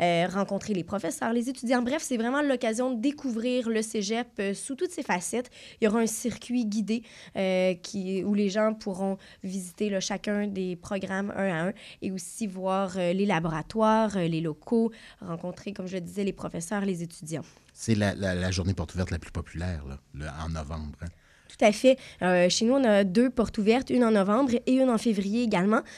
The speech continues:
Speaker 1: Par contre, en février, on est plus proche de la date, euh, <laughs> pour les inscriptions,
Speaker 2: Oui, le
Speaker 1: qui est la
Speaker 2: sram,
Speaker 1: pro-
Speaker 2: hein, c'est le premier mars.
Speaker 1: Premier mars, ça arrive vite, là, à la mi-février, donc, euh, on, on, les, les étudiants souvent préfèrent se prendre un peu d'avance, donc, euh,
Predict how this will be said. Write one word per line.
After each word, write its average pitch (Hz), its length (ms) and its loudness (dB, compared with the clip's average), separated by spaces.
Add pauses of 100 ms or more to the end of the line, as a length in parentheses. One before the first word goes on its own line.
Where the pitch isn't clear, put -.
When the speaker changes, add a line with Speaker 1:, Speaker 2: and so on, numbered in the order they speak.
(160)
Speaker 1:
Par 220 160 6
contre, 302 200 0
en 220 60 4
février, 226 500 0 (180)
on 226 100 0
est 330 100 0
plus 427 160 4
proche 508 260 2
de 269 40 -2
la 226 100 6
date, 240 360 2
euh, 233 200 8 (100)
<laughs> 240 120 2
pour 254 140 4
les 247 140 4
inscriptions, 240 440 4
Speaker 2:
Oui, 247 40 8
le 104 60 6
Speaker 1:
qui - 60 6
est - 40 6
la 202 60 6
Speaker 2:
sram, 139 180 4
Speaker 1:
pro- 123 100 8
Speaker 2:
hein, 131 60 4
c'est 131 120 2
le 113 80 6
premier 104 240 2
mars. - 600 -4
Speaker 1:
Premier 339 280 4
mars, 330 220 8
ça 285 120 8
arrive 254 220 6
vite, 311 180 2
là, 240 340 8
à - 20 6
la 220 80 4
mi-février, 233 500 2
donc, 233 320 0
euh, 208 80 4
on, 202 440 2 (200)
on, 214 80 -6
les, 202 220 -2
les 185 280 -6
étudiants 202 400 -6
souvent 202 280 -6
préfèrent 202 400 -2 (280)
se - 140 -10
prendre 254 220 0
un 233 40 -2
peu 247 100 -2
d'avance, 233 460 4
donc, 208 280 -2
euh, 190 320 2